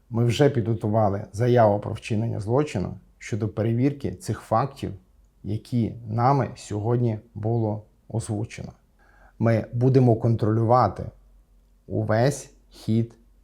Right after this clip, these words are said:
досудового розслідування. А тому закрити провадження просто так не вдасться. Ми будемо наполягати на тому, аби проведені були ряд процесуальних заходів, один із яких —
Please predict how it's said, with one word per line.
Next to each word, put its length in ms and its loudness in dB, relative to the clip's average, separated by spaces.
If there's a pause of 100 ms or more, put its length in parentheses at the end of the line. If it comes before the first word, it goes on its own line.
(140)
досудового 760 2
розслідування. 760 -4 (240)
А 140 2
тому 520 4 (520)
закрити 500 0
провадження 720 0 (580)
просто 280 0
так 320 -4 (340)
не 140 -4
вдасться. 560 -4 (380)
Ми 100 0
будемо 280 6
наполягати 640 4
на 120 0
тому, 480 -2 (440)
аби 220 2
проведені 760 0 (320)
були 500 -2 (300)
ряд 440 2
процесуальних 600 -2
заходів, 560 -2 (580)
один 480 4
із 200 4
яких — 540 0